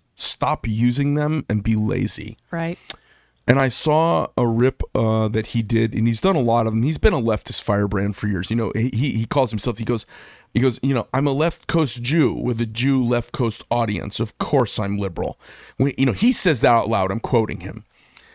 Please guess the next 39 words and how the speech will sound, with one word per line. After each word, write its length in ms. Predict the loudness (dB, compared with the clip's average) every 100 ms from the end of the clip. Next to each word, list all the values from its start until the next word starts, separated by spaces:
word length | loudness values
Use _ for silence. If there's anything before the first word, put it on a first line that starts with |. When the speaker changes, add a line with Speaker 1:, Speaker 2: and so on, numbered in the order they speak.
| _ _ 2
Speaker 1:
And 300 | 4 4 2 2
I've 200 | 2 4
listened 320 | 0 0 -2
to 120 | 0
him 80 | 0
for 120 | 0
years 460 | 2 6 6 4 2
and 100 | 0
been 160 | 2 2
entertained 640 | 0 -2 -2 -2 0 -2
on 160 | -2
and 100 | -2
off 160 | -4 -4
from 160 | -4 -4
time 240 | -2 -2
to 120 | -4
time, 280 | -2 -2 0
but 80 | -2
I 80 | -2
heard 200 | -2 -4
a 40 |
characterization. 840 | -2 -4 -2 -4 -2 -2 -4 -6 _ _ _
He 100 | -2
said 220 | 0 -2
something 300 | -2 -4 -2
the 60 | -2
other 140 | -2
day, 300 | -4 -4 -4 -8 _ -8
and 120 | -2 0
it 120 | 0
just 160 | -2
struck 400 | -2 -2 -2 -2
me. 220 | -8 -10 _ _ -20 -20 0
He 100 | 0
says, 280 | 2 0 -2 0
"New 280 | 4 4 6
rule. 420 | 4 4 0 _ _ _ _ _ _ _ _ _ -4
If 180 | -4 -2
you 260 | -6 -6